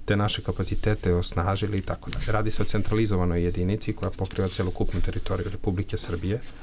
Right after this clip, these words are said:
na pet i nešto miliona stanovnika,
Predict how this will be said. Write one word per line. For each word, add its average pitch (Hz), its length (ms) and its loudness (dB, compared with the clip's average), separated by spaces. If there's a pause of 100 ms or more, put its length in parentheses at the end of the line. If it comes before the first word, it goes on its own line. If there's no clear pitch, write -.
(680)
na 104 120 2
pet - 300 0
i 107 40 2
nešto 98 280 0
miliona 92 300 2
stanovnika, 95 840 0